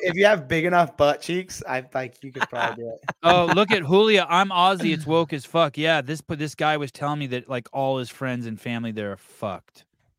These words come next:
Speaker 2: Yeah, they are slaves. Yeah, that sucks, man. That's a cool country.
Speaker 1: What's Brexit moment? What's a Brexit moment?
Speaker 2: Uh, uh, Brexit's when, um, Br-, um, the United Kingdom broke away from the European Union,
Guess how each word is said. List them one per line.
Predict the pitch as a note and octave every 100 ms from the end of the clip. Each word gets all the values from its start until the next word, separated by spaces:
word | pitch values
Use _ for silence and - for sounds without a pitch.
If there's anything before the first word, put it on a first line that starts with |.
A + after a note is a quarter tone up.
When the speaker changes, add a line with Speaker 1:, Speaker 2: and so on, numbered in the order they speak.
| _ _ _ - _ _ _ _ _ -
Speaker 2:
Yeah, | A2+
they | G2 A2+
are | G#2+
slaves. | - G#2+ G#2 F#2 E2+
Yeah, | A2+ G2+ E2+
that | C3+ D#3+
sucks, | - - B2+ - G2
man. | F#2+
That's | A#2+ A#2
a |
cool | - G#2
country. | - G#2+ G#2+ E2+ - _
Speaker 1:
What's | D#3 E3
Brexit | C3+ C3 C3 C3 C3
moment? | C3 A#2+ A#2 A#2 -
What's | -
a |
Brexit | C3 B2 A2+ - -
moment? | C3+ A2 A#2+ _ _ _ _ _ _ _ _ _ _ _ -
Speaker 2:
Uh, | B2+ B2+ B2 B2 - _ _ _ _ _ _ B2
uh, | A#2+ - _ _ _ _ B2+ A#2+ B2
Brexit's | C#3+ E3+ - C#3
when, | C#3 B2+
um, | A#2+ A2 G#2 G2 G#2 _ _
Br-, | F#2+ G#2 B2+
um, | B2+ A2 G#2 G2+ G2 F#2+ F#2 G2
the | G#2+
United | G#2+ A#2+ A#2+ G#2
Kingdom | - A#2+ G#2
broke | G#2 G#2 -
away | G2+ G2+
from | G2 G#2+ G2
the | G2
European | G2 F#2 G#2 F#2+
Union, | G2 G2+ E2